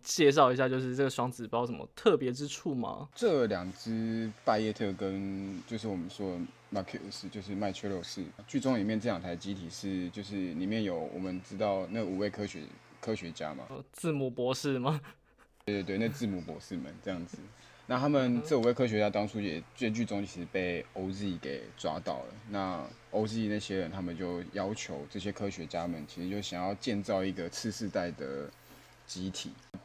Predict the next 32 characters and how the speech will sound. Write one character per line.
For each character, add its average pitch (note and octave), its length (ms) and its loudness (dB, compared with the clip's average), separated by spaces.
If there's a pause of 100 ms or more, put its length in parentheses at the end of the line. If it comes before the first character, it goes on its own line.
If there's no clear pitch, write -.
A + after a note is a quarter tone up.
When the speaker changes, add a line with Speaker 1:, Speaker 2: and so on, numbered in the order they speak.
(100)
Speaker 2:
针 G#2 260 -2
对 G2+ 160 0
这 G2 120 -4
些 G2+ 200 -2 (240)
钢 G2+ 220 0
弹 G2+ 160 2
用 F#2+ 220 -2
的 D2 240 -6
机 F2+ 220 -6
体。 - 200 -14 (380)
那 B2 100 0
所 A#2+ 160 0
以 - 20 2
它 A2 140 2
的 G#2 80 0
机 G#2+ 280 -2
能、 G#2+ 280 -2
机 A2+ 160 -2
动 G#2 220 0
性 G2 200 -4
上 F2+ 220 -4
跟 F2 200 -6
火 - 260 -8
力 F2+ 200 -2
都 G2 100 -4
一 - 220 -14
定 F#2 200 -2
要 F#2 180 -4
是 F#2+ 200 -6
能 D#2+ 200 -4
够 E2+ 200 -4
跟 E2+ 220 -6